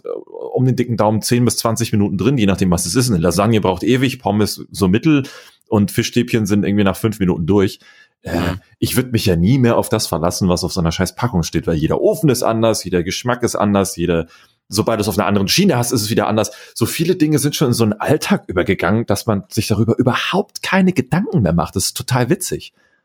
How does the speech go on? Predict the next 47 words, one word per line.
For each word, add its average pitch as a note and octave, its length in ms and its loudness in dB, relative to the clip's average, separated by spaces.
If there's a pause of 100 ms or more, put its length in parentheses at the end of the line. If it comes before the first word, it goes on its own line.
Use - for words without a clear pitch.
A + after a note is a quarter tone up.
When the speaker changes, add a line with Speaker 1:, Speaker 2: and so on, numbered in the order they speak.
(120)
Speaker 1:
Weißt G2+ 140 0
Speaker 2:
Ja, C3 60 0
aber - 60 0
Speaker 1:
du, D3+ 80 0
also C3 80 0
Speaker 2:
dafür G3 120 -4
soll F3 160 0
ja F3 80 0
jetzt - 420 -4
der C3+ 120 -2
Anst-, E3 340 -2
der D3+ 80 2
Denkanstoß C#3 640 -2
sein, G#2 240 -2
dass D3 140 -2
du F3+ 40 -2
jetzt F3+ 160 -2
zum D#3+ 80 -4
Beispiel D#3+ 300 -2
sagst D3 320 -2
so, D3+ 200 0 (460)
äh, C3 360 0
ja, A#2+ 480 0 (100)
ich - 160 -2
drehe C3 260 0
meine A#2+ 240 -2
Bettdecke D#3 400 -2
in E3+ 100 -2
der E3+ 100 0
Nacht F3+ 240 -4
auch - 160 -2
immer F#2+ 220 -2
wieder. F2 340 -6
Das A2+ 120 0
ist E3 120 0
ja F3 60 0
nun D#3+ 140 0
nichts, F3 260 -2
was D#3 160 -2
wir D3+ 60 2
als C3 140 -4
Kind D3 180 -2
beigebracht D3+ 460 -2
bekommen F#2 300 -2
haben, F2 180 -2
sondern B2+ 280 0
das, A#2+ 220 -2